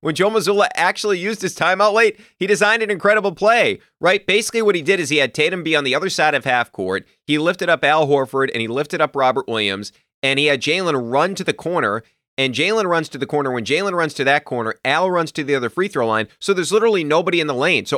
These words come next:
all Jalen has to do is beat his player, and he gets to the basket for an easy dunk, and the Celtics take a lead at that particular point in time. So that's what's sort of frustrating going back to that game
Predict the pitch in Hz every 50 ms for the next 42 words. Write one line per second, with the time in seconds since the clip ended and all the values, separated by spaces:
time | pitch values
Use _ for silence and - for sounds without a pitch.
0 | - - 170 190 220 214 - 208 202 202 196 180 170 165 - 156 156 180 165 123
1 | - - 156 165 160 139 - - - 143 160 160 131 120 110 - - _ _ _
2 | _ 143 147 151 151 156 156 156 - - 160 147 131 139 139 156 156 - 156 147
3 | - - 135 127 127 - - 127 123 120 117 107 - _ _ _ _ _ _ _
4 | - 147 175 170 135 160 156 139 123 113 - - _ _ _ - 107 123 175 220
5 | 196 165 156 - - - 143 143 139 127 - 170 175 - 160 - - - 160 -
6 | 147 139 180 208 170 117 143 139 139 - 151 - 151 151 139 139 - - 147 139
7 | 127 117 180 190 190 135 101 - 165 160 175 196 - 208 208 190 - - - -
8 | 202 196 180 143 - - 175 185 190 - 180 151 139 135 143 143 139 131 135 131
9 | 147 156 - 170 139 131 120 - 135 143 139 131 123